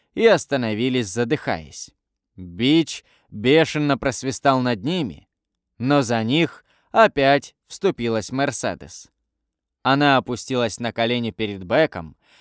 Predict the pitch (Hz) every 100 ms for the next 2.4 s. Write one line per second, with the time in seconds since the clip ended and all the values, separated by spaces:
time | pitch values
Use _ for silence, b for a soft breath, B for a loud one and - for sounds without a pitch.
0 | b 202 185 175 175 147 156 143 127 113
1 | 113 95 135 151 - - 147 139 113 113
2 | 135 127 123 123